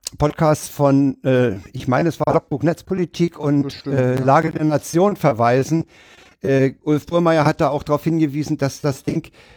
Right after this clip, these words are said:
Speaker 1: äh, eben, äh, völlig ohne Richter, äh, ohne, ohne juristische, äh, Einwirkung abläuft. Insbesondere, äh, ist drin, dass du, ähm, Auskunfts-, äh,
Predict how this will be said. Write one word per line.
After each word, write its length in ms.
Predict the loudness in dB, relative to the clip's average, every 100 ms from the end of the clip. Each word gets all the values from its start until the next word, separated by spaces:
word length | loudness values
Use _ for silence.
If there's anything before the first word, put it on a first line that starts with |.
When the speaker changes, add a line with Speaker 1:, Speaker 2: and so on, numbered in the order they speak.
| _
Speaker 1:
äh, 240 | 2 2 2
eben, 420 | 0 0 -2 -4
äh, 200 | -4 -4
völlig 580 | -6 -4 -2 0 -4 -2
ohne 280 | 2 4 2
Richter, 440 | -2 2 0 2
äh, 300 | 2 2 0 -6 -18 -20 _
ohne, 240 | -2 0 2
ohne 180 | 2
juristische, 600 | 2 2 -2 -4 -4 -4 -4 -10
äh, 220 | -12 -12 _ -2
Einwirkung 680 | 2 2 4 2 2 -2
abläuft. 640 | -2 -8 -4 0 0 -2 -10 -20 -20 -20 -14 -2
Insbesondere, 1040 | -2 0 -2 2 2 4 2 2 2 0 -4
äh, 200 | -2 -2
ist 420 | 0 -2 -2 -4
drin, 300 | 0 2 2
dass 360 | 0 -2 -2 -6
du, 420 | -2 0 0 0 -4 -20 -20 _ 2
ähm, 680 | 4 6 6 6 4 2 -6 _ _ -8
Auskunfts-, 640 | 0 0 2 0 0 -4 -10
äh, 400 | -2 2 2